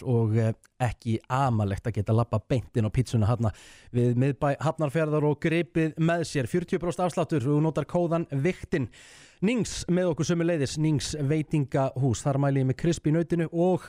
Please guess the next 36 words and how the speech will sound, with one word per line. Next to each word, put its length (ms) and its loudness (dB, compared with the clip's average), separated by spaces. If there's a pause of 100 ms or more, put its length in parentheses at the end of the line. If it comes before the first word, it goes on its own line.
réttu 280 0
mánaðarins 500 0
er 140 -4
panda 440 -2
kjúklingurinn. 600 -2 (680)
Og 300 2
Netgyro 580 2 (100)
er 240 2
með 220 2
okkur 160 -4
sömuleiðis, 500 2
eru 140 -4
yfirleitt 260 -2
með 140 4
okkur 140 0
í 40 -2
spurningakeppninni 680 0 (120)
á, 160 2 (300)
eh, 140 2 (160)
föstudögum, 500 -2
þar 80 -2
sem 100 0
að 100 2
Mækarinn 320 0
er 120 -4
gjörsamlega 560 0 (540)
ósigrandi, 880 0 (160)
en, 320 2
eh, 140 2
kemur 280 0
í 60 0
ljós 180 -2
hvort 160 -4
að 140 0
honum 100 4
verði, 280 0